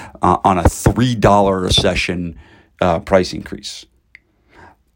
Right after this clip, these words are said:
Right? So, so sometimes you're not expecting that to be the answer, right? A lot of times you're looking for a structure problem. In, in this case, this gym owner was looking for more profitability. Um,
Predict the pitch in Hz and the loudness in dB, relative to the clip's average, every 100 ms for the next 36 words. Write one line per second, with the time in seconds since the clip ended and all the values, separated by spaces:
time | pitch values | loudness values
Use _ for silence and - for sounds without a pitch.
0 | _ - 104 104 110 107 - 113 104 - | _ 2 4 4 0 -2 0 2 2 2
1 | 156 110 104 107 101 92 - - - 113 | 2 2 0 0 0 -2 -6 -4 0 0
2 | 107 104 95 98 98 - 85 95 87 90 | 2 -2 0 0 -2 -6 -8 -6 -6 -4
3 | 92 98 98 - 78 - _ _ 92 95 | -2 -2 -4 -8 -10 -14 _ _ -2 0
4 | 95 101 104 101 92 98 92 98 101 95 | 2 2 2 0 0 -2 0 -2 0 -4
5 | - 95 92 - - - - 104 95 - | -2 0 0 -2 -2 -4 0 0 0 -2
6 | 95 90 87 - - - _ - 95 87 | -2 -2 -6 -12 -20 -20 _ -2 2 4
7 | 87 90 85 85 82 - 90 90 95 90 | 2 0 -2 -4 -6 -4 -4 -2 -2 0
8 | - 90 82 92 - 92 90 85 82 82 | 0 -2 -2 -6 -2 -2 -2 -2 -4 -6
9 | 78 87 87 - 85 85 82 87 131 101 | -6 -6 -6 -2 -2 -2 -4 4 6 6
10 | 90 78 - - - - - 98 90 90 | 2 -6 -16 -20 -20 -18 -2 2 4 2
11 | 87 87 - | 0 -4 -8